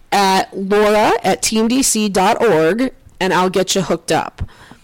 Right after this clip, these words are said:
On the agenda, among other things, are Team D C board elections.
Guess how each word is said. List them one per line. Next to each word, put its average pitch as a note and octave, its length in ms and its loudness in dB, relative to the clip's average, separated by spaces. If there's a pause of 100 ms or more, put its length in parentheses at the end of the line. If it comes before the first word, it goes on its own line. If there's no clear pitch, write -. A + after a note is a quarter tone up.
(280)
On B3 200 2
the D#4+ 120 2
agenda, C#4 580 2
among B3 300 2
other A#3 240 2
things, A#3+ 500 0
are G3 380 2
Team B3 260 -2
D A#3 120 -2
C G#3 200 -2
board F#3+ 320 0
elections. F3+ 880 -2